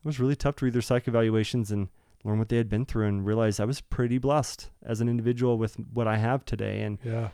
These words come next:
Speaker 1: and some of them had just so many things they couldn't control. I did that for a year, and I got great letters of recommendation. And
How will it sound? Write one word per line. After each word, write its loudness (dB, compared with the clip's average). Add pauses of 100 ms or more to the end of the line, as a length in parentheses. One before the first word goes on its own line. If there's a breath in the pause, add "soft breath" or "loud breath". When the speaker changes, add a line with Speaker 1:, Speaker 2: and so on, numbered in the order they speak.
(120)
Speaker 1:
and 0
some 0
of 2
them 2
had 2
just -4
so 0
many 2
things 0
they 2
couldn't -4
control. 0 (840 soft breath)
I 6
did 4
that 6
for 2
a 6
year, 2 (180)
and 2
I 0
got -2
great 2
letters 4
of 2
recommendation. 0
And -2